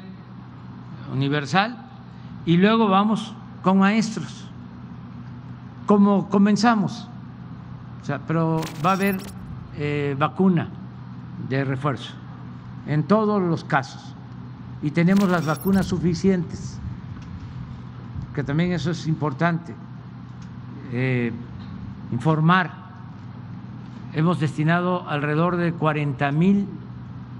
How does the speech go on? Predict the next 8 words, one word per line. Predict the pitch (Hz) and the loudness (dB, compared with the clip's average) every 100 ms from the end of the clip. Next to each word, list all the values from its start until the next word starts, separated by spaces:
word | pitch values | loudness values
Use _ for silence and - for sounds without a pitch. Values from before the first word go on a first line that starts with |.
| - - | -8 -2
millones | 143 151 180 180 | 2 4 4 4
de | 143 | 2
pesos | 143 170 170 131 - - - - - - - - - | 2 2 0 -4 -10 -14 -14 -14 -14 -14 -14 -14 -12
a | - - 123 | -10 -6 -2
la | 135 | -2
adquisición | 135 147 127 170 | 0 -2 2 2
de | 156 | 2
vacunas. | 143 - 170 151 - | 0 2 4 4 0